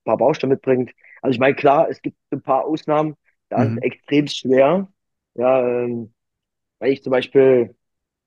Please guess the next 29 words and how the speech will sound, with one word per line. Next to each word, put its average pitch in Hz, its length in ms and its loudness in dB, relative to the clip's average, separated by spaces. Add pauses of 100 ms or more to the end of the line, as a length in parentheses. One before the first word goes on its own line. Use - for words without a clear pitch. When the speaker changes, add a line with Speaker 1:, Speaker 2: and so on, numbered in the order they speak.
Speaker 1:
da 117 100 -4
gibt's 120 280 -6 (100)
Beispiele, 135 680 0
ne, 117 240 0
zum - 100 -20
Beispiel 120 280 -2
vielleicht 127 180 -2
aus 127 100 -2
einem 127 120 -2
schwierigen 139 380 2
sozialen 120 280 0
Brennpunkt 139 380 0
komme 135 240 2
und 131 120 -2
Co. 135 260 2
und 127 100 -8
vielleicht, 120 180 -6
wenn 127 60 -4
ich - 60 -10
da - 140 -4
keine 123 180 -6
Möglichkeit 131 320 -6
habe, 127 160 -4
irgendjemand 127 400 -4
kennenzulernen, 135 680 0 (420)
der 135 100 4
mich 127 220 -2
coacht, - 480 2
weil 113 340 0